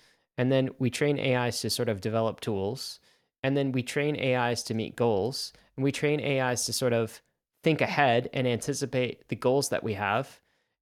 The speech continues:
And then pretty soon, because of this feedback mechanism, um,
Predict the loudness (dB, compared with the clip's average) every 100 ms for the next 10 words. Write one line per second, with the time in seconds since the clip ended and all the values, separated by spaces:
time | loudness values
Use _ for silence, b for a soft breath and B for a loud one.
0 | -2 2 4 2 0 -2 0 0 0 0
1 | 0 -4 -4 -4 -4 -2 -2 2 2 2
2 | -2 -2 -2 -2 -2 -4 -4 -12 b b
3 | b _ 0 2 2